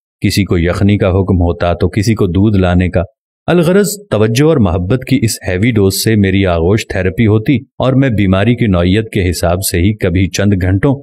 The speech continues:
और कभी चंद मिनटों में ही रूबा सेहत होकर डिस्चार्ज कर दिया जाता। ये सिलसिला तकरीबन तीन माह कबल तक जारी रहा।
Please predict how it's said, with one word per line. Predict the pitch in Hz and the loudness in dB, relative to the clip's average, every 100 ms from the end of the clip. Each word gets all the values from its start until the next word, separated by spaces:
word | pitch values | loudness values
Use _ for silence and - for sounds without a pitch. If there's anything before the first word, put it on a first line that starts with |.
| - | -4
और | 110 | -2
कभी | 120 113 123 | 0 0 0
चंद | 107 104 95 | 0 0 2
मिनटों | 90 90 120 | 2 0 0
में | 110 98 | 2 2
ही | 98 | 0
रूबा | 98 92 92 | 2 0 0
सेहत | 90 92 90 87 98 | 0 -2 -2 -4 -4
होकर | 95 107 | -2 -2
डिस्चार्ज | 85 90 - 101 98 | -2 -4 -2 -2 -2
कर | - 80 | -4 -6
दिया | 76 78 | -2 -2
जाता। | 78 78 - 80 - _ _ - | 0 -2 -2 -6 -6 _ _ -4
ये | 170 | -2
सिलसिला | 196 190 202 196 | 0 0 2 0
तकरीबन | 190 156 147 156 156 | 0 0 0 0 -2
तीन | - 143 147 | 0 0 2
माह | 123 117 | 2 0
कबल | - 104 107 | -2 0 0
तक | 92 92 | -2 -4
जारी | 87 82 85 | -2 0 0
रहा। | 85 - | 0 0